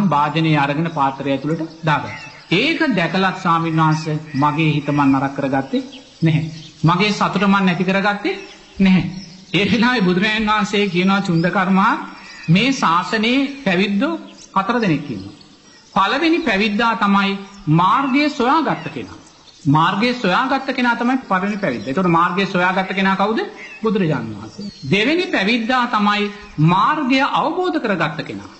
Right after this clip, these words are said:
මාර්ගය අවබෝධ කරගත්ත කෙනා කවුද? රහතන් වහන්සේ. තුන්වෙනි කෙනා තමයි මාර්ගය තුල හික්මෙන කෙනා.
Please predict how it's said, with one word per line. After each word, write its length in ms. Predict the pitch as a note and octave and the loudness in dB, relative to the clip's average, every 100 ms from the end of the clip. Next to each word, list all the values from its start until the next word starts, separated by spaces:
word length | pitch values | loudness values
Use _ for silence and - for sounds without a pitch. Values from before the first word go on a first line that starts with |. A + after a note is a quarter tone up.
| - | -8
මාර්ගය 380 | C3 E3 F#3+ F#3+ | 0 2 2 0
අවබෝධ 440 | F#3 F#3+ A3 D4+ D#4+ | 0 2 0 0 -2
කරගත්ත 400 | A#3+ G#3+ G3 G3+ | -2 -2 -4 -2
කෙනා 260 | G3 F#3 | 0 2
කවුද? 260 | F#3 G#3+ A3+ F#4+ - - | 2 -2 -2 -6 -8 -2
රහතන් 340 | G3+ D#3 A#2+ | 0 0 -4
වහන්සේ. 340 | G2+ G2+ - - - - | -6 -14 -18 -20 -20 -2
තුන්වෙනි 500 | A3+ D4 F4+ F#4 F4 | 2 2 2 0 -2
කෙනා 300 | G#3+ A3+ A3+ | 0 0 0
තමයි 440 | A3+ A3 A3 A3 - - - D#3 | 0 0 0 -2 -6 -16 0 4
මාර්ගය 540 | F#3 A#3+ D4+ C4+ D4 | 4 2 2 2 2
තුල 180 | D#4+ D4 | 2 2
හික්මෙන 400 | D#4 - F4+ F3 | 2 0 0 0
කෙනා. 280 | C3 A2 | -2 -8